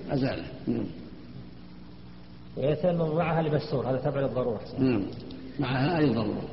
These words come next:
Speaker 1: مم.
Speaker 2: مباح، فلا يجوز المسح على مغصوب ولا على حرير لرجل،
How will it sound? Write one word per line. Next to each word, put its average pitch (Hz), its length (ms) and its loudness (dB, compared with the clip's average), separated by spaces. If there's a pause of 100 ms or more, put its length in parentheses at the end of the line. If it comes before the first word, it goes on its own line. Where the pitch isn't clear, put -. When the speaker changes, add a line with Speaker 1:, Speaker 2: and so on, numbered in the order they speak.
(520)
Speaker 1:
مم. 113 160 -2 (440)
Speaker 2:
مباح، 175 580 2
فلا 170 300 4
يجوز 156 200 2
المسح 160 380 0
على 151 240 2
مغصوب 131 380 2 (720)
ولا 160 200 4
على 156 280 4
حرير 175 360 0
لرجل، 156 540 4